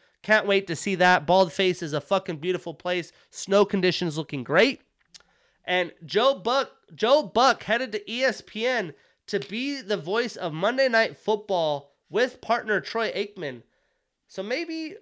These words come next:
just maybe, just maybe, Monday Night Football is gonna be worth watching. That is a big step up, although I am more of a C B S guy personally.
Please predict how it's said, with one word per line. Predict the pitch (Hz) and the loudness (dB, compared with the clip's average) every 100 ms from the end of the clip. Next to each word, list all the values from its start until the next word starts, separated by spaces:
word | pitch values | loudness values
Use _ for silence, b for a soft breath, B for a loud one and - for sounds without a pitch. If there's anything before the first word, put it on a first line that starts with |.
| 160 | -12
just | - 349 359 208 | -4 -4 -4 -4
maybe, | 226 302 247 180 117 110 _ _ _ _ _ _ _ | -2 -2 -4 -8 -10 -14 _ _ _ _ _ _ _
just | - 311 - - | 6 6 6 4
maybe, | 214 269 269 220 165 143 _ _ | 6 6 4 0 -4 -8 _ _
Monday | 185 247 254 | 0 2 6
Night | 233 - | 4 4
Football | 226 226 208 | 4 6 6
is | 185 | 6
gonna | 202 | 2
be | 190 | 4
worth | 185 180 | 2 2
watching. | 175 190 180 180 | 0 -2 -2 -2
That | 185 180 | -2 -2
is | 175 | -2
a | 151 | -4
big | 139 185 | -6 -8
step | - 180 - | -6 -8 -6
up, | 170 160 | -6 -6
although | 160 156 156 160 156 b b | -6 -6 -2 -2 -4 b b
I | - | -4
am | 165 | -2
more | 170 175 | 0 0
of | 147 | -2
a | |
C | - 185 | -10 -12
B | 160 160 | -10 -8
S | 147 | -8
guy | - 156 131 | -10 -10 -10
personally. | - - 226 - 180 143 127 | -10 -8 -8 -8 -12 -12 -12